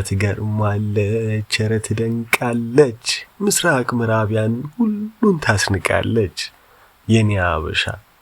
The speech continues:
ህልም አላት፣ አዎ ህልም አላት፣ ህልም ነበራት፣ እናቷን አባቷን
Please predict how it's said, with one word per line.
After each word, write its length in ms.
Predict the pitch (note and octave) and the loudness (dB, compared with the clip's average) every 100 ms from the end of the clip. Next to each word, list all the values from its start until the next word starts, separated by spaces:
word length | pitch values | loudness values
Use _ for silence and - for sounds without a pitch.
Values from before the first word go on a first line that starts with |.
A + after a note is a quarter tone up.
| _ _ _ _ - | _ _ _ _ -4
ህልም 200 | F2+ G#2 | 2 4
አላት፣ 400 | C#3 F3+ A3 A3+ - _ _ _ _ _ _ - | 4 2 0 -2 -8 _ _ _ _ _ _ 0
አዎ 160 | E2+ B2 D#3+ D3 - _ _ - | 4 4 2 -2 -12 _ _ 0
ህልም 260 | C#3+ F#3+ G3+ | 2 4 2
አላት፣ 420 | F#3+ D3+ G#2+ - - - _ _ | 0 0 0 -2 -10 -16 _ _
ህልም 260 | - E3 E3 D#3+ | 0 2 4 2
ነበራት፣ 680 | F#3+ - - D#3+ A#2 G2 - - _ _ _ _ _ - | 0 -2 2 4 4 -2 -6 -16 _ _ _ _ _ -4
እናቷን 540 | F#3+ F#3+ D#3+ - C3+ B2 | 2 4 4 2 0 2
አባቷን 680 | A#2 A2+ A2+ G#2 - G#2+ | 0 2 2 2 -2 -2